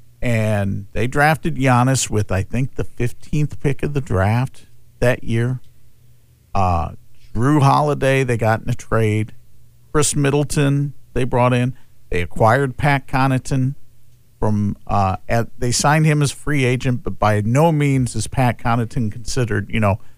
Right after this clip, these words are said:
a big-name free agent. And the Milwaukee front office made a lot of shrewd moves and put together a very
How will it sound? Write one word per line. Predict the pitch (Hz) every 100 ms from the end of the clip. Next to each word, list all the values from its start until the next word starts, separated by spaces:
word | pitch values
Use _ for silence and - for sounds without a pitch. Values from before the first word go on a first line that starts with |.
| - -
a |
big-name | 117 113 131 113 120 113 110
free | 101 113 104
agent. | 104 110 101 92 - - - - - _ _ _ _ _
And | 139 131 127 127
the | 117
Milwaukee | 113 107 113 170 190 233
front | - 185 175
office | 156 151 - 117 -
made | 120 104
a |
lot | 95 101 110 120 135
of | 139 -
shrewd | - - 147 165 180 185 190 180 - - -
moves | 131 160 147 90 87 98 - - - - - - - _ _ _ _ -
and | 143 156
put | 160 160
together | 196 170 170 165 175 -
a | 156
very | 143 113 101 - 143 180 165 117 95 98